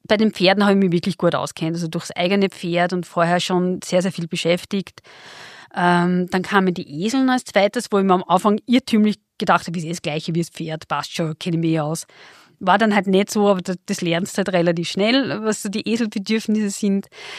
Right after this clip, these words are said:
Und dann haben wir uns am Anfang einfach Literatur besorgt, also ganz klassisch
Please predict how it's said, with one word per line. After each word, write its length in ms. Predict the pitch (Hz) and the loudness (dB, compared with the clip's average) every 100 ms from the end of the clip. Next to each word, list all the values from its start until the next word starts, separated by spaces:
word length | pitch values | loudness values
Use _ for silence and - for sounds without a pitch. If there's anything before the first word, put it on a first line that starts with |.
| - | -6
Und 160 | 214 185 | -4 -2
dann 220 | 170 180 | -2 0
haben 100 | 233 | 2
wir 60 | 233 | 2
uns 100 | 220 | 2
am 100 | 208 | 0
Anfang 320 | 175 220 214 | 0 0 2
einfach 240 | 196 202 - | 0 0 -2
Literatur 560 | 208 - 214 196 190 185 | -2 2 2 2 2 2
besorgt, 640 | 214 - 170 170 - - | 2 4 2 2 -6 -14
also 200 | - 185 | -2 -2
ganz 240 | 175 175 - | 0 -2 -2
klassisch 640 | 127 156 - 190 - | -8 -6 -4 -4 -4